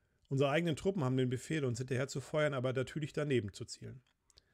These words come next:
Artilleriefeuer der Russen setzt ein und ich spüre die Splitter am Panzer abprallen. Ein ohrenbetäubender Lärm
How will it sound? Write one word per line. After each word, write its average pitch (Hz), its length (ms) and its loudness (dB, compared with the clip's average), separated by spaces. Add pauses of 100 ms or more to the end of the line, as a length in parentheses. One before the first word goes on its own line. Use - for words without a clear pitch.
(200)
Artilleriefeuer 156 640 0
der 139 100 2
Russen 139 260 -2
setzt 123 260 -2
ein 120 240 -6
und 117 100 -8
ich 113 80 -6
spüre 165 300 0
die 131 80 0
Splitter 147 360 -2
am 131 120 -2
Panzer - 380 -2
abprallen. 101 500 -10 (960)
Ein 123 220 -6
ohrenbetäubender 160 720 0
Lärm 127 340 0